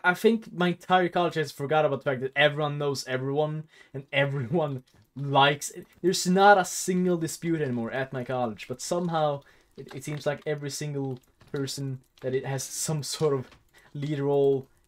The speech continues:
forgot about that, because I, apparently people, uh, I don't even understand. I, I, listen, it, it's at that point I do not understand why. Like, yeah, I don't.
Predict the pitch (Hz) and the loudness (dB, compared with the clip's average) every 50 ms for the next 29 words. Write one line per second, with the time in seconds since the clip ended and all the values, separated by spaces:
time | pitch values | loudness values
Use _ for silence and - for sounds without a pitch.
0 | _ _ - - 170 175 269 294 254 196 180 135 120 - 113 104 101 117 123 - | _ _ -2 2 6 8 8 8 8 8 6 6 4 2 0 -4 -4 -4 -6 -8
1 | - 123 - 127 123 - - - - - 131 139 - - - - 175 190 196 - | -10 -10 -10 -10 -10 -10 -10 -12 -10 -8 -10 -10 -10 -10 -6 -6 -6 -6 -6 -6
2 | - 165 170 165 - _ _ _ - - 165 160 - - 165 165 160 147 - _ | -6 -6 -6 -6 -10 _ _ _ -16 -14 -12 -12 -10 -8 -8 -8 -10 -10 -14 _
3 | _ _ _ _ _ _ _ _ _ _ _ - 139 139 135 - 143 143 143 143 | _ _ _ _ _ _ _ _ _ _ _ -10 -8 -8 -6 -6 -6 -6 -6 -6
4 | 143 139 135 131 127 123 113 - - 120 107 104 107 110 - _ - - 127 - | -6 -6 -6 -6 -4 -6 -6 -6 -6 -8 -8 -8 -10 -12 -14 _ -8 -8 -8 -8
5 | - - 151 170 151 - - 160 170 165 180 180 185 202 175 - - 196 180 185 | -8 -10 -8 -8 -8 -8 -8 -8 -6 -4 -4 -2 -2 -2 -2 0 2 0 2 2
6 | - 170 - _ - 170 160 156 156 147 139 139 135 135 127 131 127 123 120 117 | 0 -2 -2 _ -2 -2 0 -2 -2 -4 -4 -4 -4 -4 -4 -4 -4 -4 -4 -4
7 | 117 117 113 - - 120 113 110 110 110 113 110 110 107 107 110 110 107 _ _ | -6 -6 -8 -6 -6 -6 -6 -4 -6 -6 -6 -6 -4 -4 -6 -6 -8 -10 _ _
8 | _ _ _ _ _ _ _ _ 127 120 113 - 139 131 120 131 - 123 123 120 | _ _ _ _ _ _ _ _ -12 -12 -8 -4 -4 -2 -2 -2 -2 -4 -4 -4
9 | 120 120 117 - - - | -4 -6 -8 -10 -12 -14